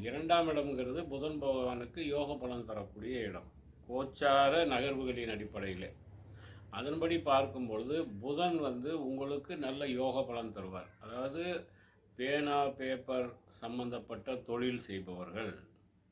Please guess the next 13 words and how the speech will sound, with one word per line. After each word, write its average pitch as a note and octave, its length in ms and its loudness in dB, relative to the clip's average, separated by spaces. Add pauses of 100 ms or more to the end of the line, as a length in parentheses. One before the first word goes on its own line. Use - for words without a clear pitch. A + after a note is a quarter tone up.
(160)
மேலும் B2+ 500 -2
தரகு C#3 540 2
தொழில் A2+ 340 -4
செய்பவர்கள், F#2 500 -10
தரகு C3+ 340 0
தொழில்னா B2+ 480 -6
பொருள் C3+ 340 -6
வாங்கி B2 300 -2
விற்பது, A2+ 480 -10
இடம், C#3+ 360 -2
மனை, B2+ 400 -2
வீடு, B2+ 460 -4
வாகனம், A#2+ 520 -2